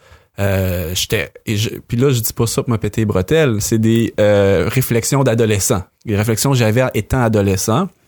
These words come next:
Maintenant, j'ai un recul là, par rapport à ça, mais je me disais, première des choses, j'avais pas vraiment vécu de deuil, j'avais pas vraiment, jusqu'à, je voyais mes amis des fois perdre des êtres chers. Moi, c'était pas une réalité parce que mon grand-père était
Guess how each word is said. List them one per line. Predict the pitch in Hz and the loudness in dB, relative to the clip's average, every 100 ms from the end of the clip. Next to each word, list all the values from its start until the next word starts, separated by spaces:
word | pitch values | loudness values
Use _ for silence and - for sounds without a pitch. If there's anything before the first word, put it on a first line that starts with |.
| _ - | _ -8
Maintenant, | 101 92 127 | -4 0 0
j'ai | 110 | 2
un | 101 | 0
recul | 92 - 135 | -2 0 0
là, | 107 | 0
par | 95 98 | -2 -6
rapport | 90 104 | -2 -2
à | 92 | -2
ça, | - 151 | 0 0
mais | 135 | 2
je | 101 101 | 0 0
me | |
disais, | 95 104 120 139 - - - _ _ _ _ - | -2 0 0 0 -10 -20 -20 _ _ _ _ -4
première | 117 127 123 | 0 2 2
des | 107 | 0
choses, | - 139 123 - | 2 2 2 0
j'avais | 107 95 95 | -2 -2 -2
pas | 214 | -2
vraiment | 170 113 139 | 0 0 0
vécu | 117 107 - | -2 -4 -2
de | 123 104 | -2 0
deuil, | 110 131 113 | 0 0 0
j'avais | 107 98 | -2 -2
pas | 170 | -4
vraiment, | 151 117 127 143 120 | -4 -2 -2 -2 -2
jusqu'à, | 117 156 - 139 - | -4 -4 -4 -6 -4
je | 123 | -4
voyais | 120 127 156 | 0 0 2
mes | 120 | 0
amis | 117 135 | -2 -2
des | 120 | -4
fois | - 143 | -6 -4
perdre | 120 160 | -2 -2
des | 139 120 | -2 -2
êtres | 113 107 | -4 -4
chers. | 104 120 135 123 | -4 -4 -4 -2
Moi, | 123 | -2
c'était | 139 - 117 | -4 -6 -6
pas | 165 156 | -4 -4
une | - 113 | -2 -2
réalité | 117 107 107 - 123 | 0 0 -2 -6 -6
parce | 110 - | -6 -6
que | 110 | -2
mon | 107 107 | -2 0
grand-père | 107 104 98 120 117 | -2 -2 -2 -2 -2
était | 104 101 | -2 -6